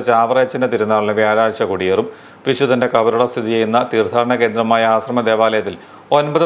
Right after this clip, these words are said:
നാളുകൾ നീണ്ടു നിൽക്കുന്ന തിരുനാൾ വിപുലമായ പരിപാടികളോടെയാണ് ആഘോഷിക്കുന്നത്. ആയിരക്കണക്കിന് തീർത്ഥാടകർ എത്തിച്ചേരും.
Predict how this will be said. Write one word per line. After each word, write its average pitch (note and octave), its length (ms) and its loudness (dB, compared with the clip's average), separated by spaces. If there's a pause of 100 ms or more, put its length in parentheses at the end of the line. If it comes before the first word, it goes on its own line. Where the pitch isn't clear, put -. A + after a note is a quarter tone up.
നാളുകൾ C3+ 340 2
നീണ്ടു B2+ 240 0
നിൽക്കുന്ന A#2+ 320 0 (380)
തിരുനാൾ B2+ 400 2
വിപുലമായ B2+ 500 0
പരിപാടികളോടെയാണ് A2+ 760 2
ആഘോഷിക്കുന്നത്. F#2+ 520 -6 (460)
ആയിരക്കണക്കിന് A#2 500 0
തീർത്ഥാടകർ A2+ 460 2
എത്തിച്ചേരും. G2 420 -6